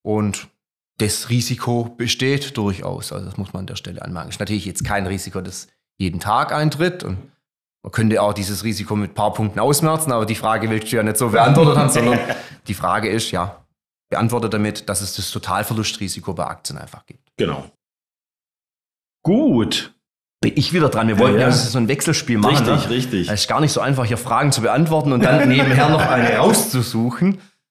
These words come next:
Speaker 1: Ähm, Immobilienpreise haben wir besprochen.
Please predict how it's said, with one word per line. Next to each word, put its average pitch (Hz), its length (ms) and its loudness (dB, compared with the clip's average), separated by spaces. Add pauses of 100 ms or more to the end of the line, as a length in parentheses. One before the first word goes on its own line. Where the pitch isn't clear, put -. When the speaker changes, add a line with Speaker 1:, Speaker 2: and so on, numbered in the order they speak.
(280)
Speaker 1:
Ähm, 120 500 0
Immobilienpreise 127 880 0
haben 110 140 -2
wir 107 80 0
besprochen. 127 840 0